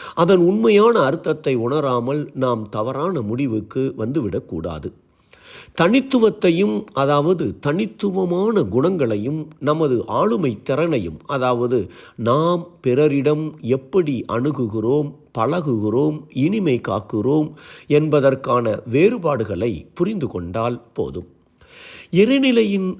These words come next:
படைப்பில் ஒவ்வொருவருக்கும் ஒரு தனி திறமை இருப்பதாக அறிஞர்கள் கூறுவதை ஏற்றுக்கொள்கிற அளவிலே நிஜ வாழ்க்கையில் பார்க்கிறோம்.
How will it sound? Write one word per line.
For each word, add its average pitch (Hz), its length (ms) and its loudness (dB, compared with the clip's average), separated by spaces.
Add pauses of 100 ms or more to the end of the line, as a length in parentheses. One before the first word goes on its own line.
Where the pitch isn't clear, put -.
(120)
படைப்பில் 147 680 0
ஒவ்வொருவருக்கும் 147 1120 0
ஒரு 120 260 0
தனி 185 360 -4
திறமை 156 560 -2
இருப்பதாக 131 920 -4
அறிஞர்கள் 123 680 -2
கூறுவதை 104 640 -2 (100)
ஏற்றுக்கொள்கிற 127 920 -2
அளவிலே 113 720 -2 (300)
நிஜ 135 400 2
வாழ்க்கையில் 110 760 -2
பார்க்கிறோம். 92 520 -4